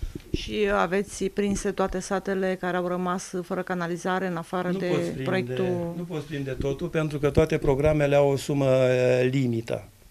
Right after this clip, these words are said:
Speaker 2: De exemplu, modernizare drumuri trebuie să merg până într-un mi-, milion de euro. Eh, apă canal trebuie să merg de asemenea peste, până la un milion de euro. Și ca urmare trebuie să-ți concepi proiectele de așa fel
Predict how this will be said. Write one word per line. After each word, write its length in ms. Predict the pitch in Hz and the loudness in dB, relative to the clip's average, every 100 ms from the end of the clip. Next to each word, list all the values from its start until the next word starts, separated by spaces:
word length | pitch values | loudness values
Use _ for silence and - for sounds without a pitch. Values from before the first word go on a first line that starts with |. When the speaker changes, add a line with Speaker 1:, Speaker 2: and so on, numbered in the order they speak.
| - - - | -20 -20 -8
Speaker 2:
De 140 | 139 | -2
exemplu, 800 | 139 131 147 143 147 139 135 131 127 | -2 2 0 0 0 2 2 0 0
modernizare 640 | 139 139 135 131 151 135 | 0 2 0 6 6 6
drumuri 320 | 127 165 151 | 2 0 2
trebuie 200 | 143 147 | 2 0
să 100 | 139 | 0
merg 220 | 143 151 143 | 0 0 0
până 200 | 143 139 | 2 2
într-un 300 | 127 135 135 | 2 2 2
mi-, 140 | 131 | 2
milion 480 | 127 131 135 139 127 | 2 2 4 2 2
de 200 | 127 127 | 2 2
euro. 420 | 135 123 110 - - - - - - - | 2 2 0 -6 -12 -20 -20 -20 -20 -8
Eh, 100 | 143 127 | -2 4
apă 300 | 135 151 151 | 6 8 6
canal 640 | 135 135 151 156 156 151 147 | 4 4 6 6 4 0 -2
trebuie 240 | 147 147 | 0 0
să 140 | 139 135 | 0 -2
merg 200 | 147 139 | -2 -2
de 100 | 135 | -2
asemenea 340 | 127 143 139 | -2 -2 -2
peste, 520 | - 139 127 139 143 131 120 | -2 -4 -4 -4 -4 -4 0
până 180 | 135 | 0
la 100 | 135 | 4
un 160 | 127 127 | 2 2
milion 360 | 123 127 127 120 | 0 -2 -2 0
de 120 | 120 | 0
euro. 280 | 113 113 113 - - | -2 -4 -14 -20 -20
Și 140 | - 123 | -10 -2
ca 120 | 131 | 2
urmare 360 | 127 147 165 147 | 2 4 2 2
trebuie 260 | 165 156 | 0 -4
să-ți 260 | - 143 - | -2 -4 0
concepi 420 | 139 127 156 147 | 0 0 -2 -2
proiectele 380 | 135 139 151 139 | -2 -4 -2 -2
de 80 | 135 | -2
așa 240 | 131 135 | 0 -2
fel 340 | 120 156 185 | 0 -2 -2